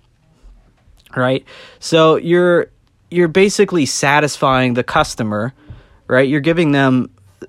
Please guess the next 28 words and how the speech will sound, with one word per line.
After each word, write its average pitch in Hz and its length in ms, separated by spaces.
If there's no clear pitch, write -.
uh, 117 380
more 180 280
choices, 147 560
or 139 60
you're 131 140
giving 135 260
them 117 140
something 135 360
that 113 180
they 110 140
already 135 360
wanted 117 420
that 113 80
you 113 120
didn't 110 140
offer. 123 400
Um, 123 540
you're 127 120
getting 135 200
more 131 200
business, 120 760
so - 140
that's 131 180
good 143 180
for 123 140
you 120 480
as 117 220
the 110 360